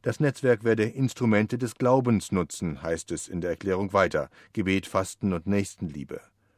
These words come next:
An einem gemeinsamen Gebetstag werden demnach Katholiken,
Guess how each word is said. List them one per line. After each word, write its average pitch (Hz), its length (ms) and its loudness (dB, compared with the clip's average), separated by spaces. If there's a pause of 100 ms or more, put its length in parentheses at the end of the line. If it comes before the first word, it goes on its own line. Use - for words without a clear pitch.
(220)
An 90 160 -8
einem 80 220 -2 (160)
gemeinsamen 95 560 4
Gebetstag 104 680 2
werden 98 300 4
demnach 95 420 4
Katholiken, 104 600 4